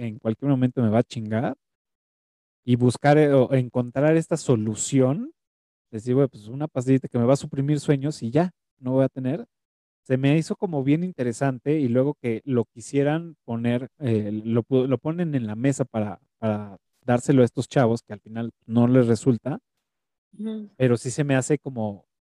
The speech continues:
Speaker 1: guau, o sea, qué interesante, o sea, qué interesante de, de la parte de Nancy, que de, o sea, que la llevan como asesora de sueños, ¿no?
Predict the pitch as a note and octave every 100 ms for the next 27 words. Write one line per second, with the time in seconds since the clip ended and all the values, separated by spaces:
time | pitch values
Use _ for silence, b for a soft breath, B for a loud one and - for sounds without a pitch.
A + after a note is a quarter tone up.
0 | _ _ _ _ _ _ A#2 A#2+ C3 G#2
1 | A2+ A2 G#2+ _ _ _ _ _ _ _
2 | _ _ _ _ - C#3+ D3 D3 A2 C3+
3 | B2+ - _ A2+ A#2 - D#3 F#3+ E3 A#2+
4 | C3+ C3 D3 C#3+ A#2+ A2 A#2+ G#2+ A2 C3
5 | - B2+ A#2+ B2 - - B2 A#2+ A#2+ A#2+
6 | A2+ - A#2+ A#2 B2 C3 D3+ - C3+ A2+
7 | G2 A2+ - B2+ C3 C3 G#2 C#3 C3+ A#2+
8 | G2+ A2+